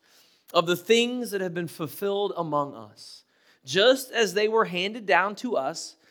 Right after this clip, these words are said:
by those who from the first were eyewitnesses and servants of the word. With this in mind, I myself have carefully investigated everything from the beginning, and I too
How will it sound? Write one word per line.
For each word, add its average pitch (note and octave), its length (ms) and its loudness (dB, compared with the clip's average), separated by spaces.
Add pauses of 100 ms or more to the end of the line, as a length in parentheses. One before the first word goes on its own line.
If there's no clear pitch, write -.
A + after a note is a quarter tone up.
(140)
by E3+ 300 8
those D#3+ 400 0
who F3+ 140 -10
from D#3 280 -2
the G3 80 -8
first - 520 -4
were C3 180 -14
eyewitnesses B2+ 1040 -12 (380)
and B2 200 -12
servants A2+ 840 -10
of A2+ 180 -12
the A#2 100 -12
word. A2+ 500 -14 (680)
With F3+ 160 6
this D#4 220 6
in F#4 140 6
mind, F#3+ 520 4
I A3+ 320 8
myself A3+ 720 2
have C#3 280 -2 (260)
carefully C#4 760 2
investigated D3 1080 -2 (280)
everything A#3 920 4
from G3+ 340 2
the G3+ 60 -8
beginning, C#3+ 640 -4
and D3 100 -10
I F#3+ 240 -2
too G#3+ 420 -2